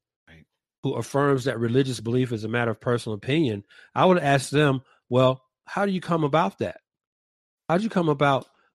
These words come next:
Speaker 2: affirming that, uh, th-, that, that, that opinion that religious belief is a matter of personal opinion?"
Speaker 1: Mm-hmm.
Speaker 2: Uh, you know, and, and they would have, uh, you know, as, as,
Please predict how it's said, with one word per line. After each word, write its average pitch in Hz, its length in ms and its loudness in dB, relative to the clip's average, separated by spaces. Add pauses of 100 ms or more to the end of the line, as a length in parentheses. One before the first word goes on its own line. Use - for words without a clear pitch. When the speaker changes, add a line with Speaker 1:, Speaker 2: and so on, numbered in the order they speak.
(100)
Speaker 2:
affirming 147 600 0
that, 92 220 -10 (1000)
uh, 110 260 -4
th-, 113 280 -16
that, 120 260 -6
that, 110 280 -8
that 113 200 -6 (540)
opinion 113 720 0 (340)
that 113 200 -2
religious 123 400 0
belief 117 320 -4
is 104 120 -4
a 104 40 -6
matter 110 340 0
of 104 140 -8
personal 107 420 -2
opinion?" 101 400 -4 (320)
Speaker 1:
Mm-hmm. 101 320 -16 (100)
Speaker 2:
Uh, 147 40 -4
you 127 120 4
know, 131 80 2
and, 113 160 -2
and 120 140 2
they 151 120 4
would 262 120 2
have, 151 240 6
uh, 131 160 -2
you 135 160 0
know, 113 180 2
as, 117 220 0
as, 113 260 -2